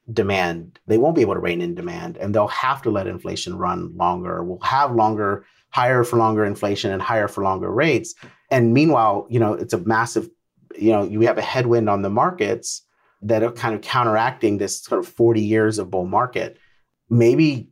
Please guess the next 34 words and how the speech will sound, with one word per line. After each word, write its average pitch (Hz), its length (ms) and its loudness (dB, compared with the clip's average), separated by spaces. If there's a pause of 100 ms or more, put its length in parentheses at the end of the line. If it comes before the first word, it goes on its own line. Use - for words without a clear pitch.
(120)
current 127 320 0
income 101 680 -2 (460)
and, 95 380 0
you 107 140 -4
know, 87 160 -4
yield, 98 640 0
you 98 80 -6
know, 85 80 -4
is - 140 -8
king, 131 420 -4 (100)
right? 98 300 0
And 104 120 -4
that's, 113 320 -2 (280)
that's 131 260 0
sort 139 200 2
of 104 120 -2
the 113 80 2
way 127 240 4
that 117 180 2
we 123 220 -2
think 120 240 0
about 98 160 2
our 113 160 2
portfolio. 98 800 0 (680)
Look, 120 200 2
if - 120 2
this 135 200 -2
is 127 80 -2
a 120 80 2
V-shaped 113 680 0
environment, 104 680 0 (160)
fine, 107 340 0
credit 104 260 -2
spreads 101 580 -4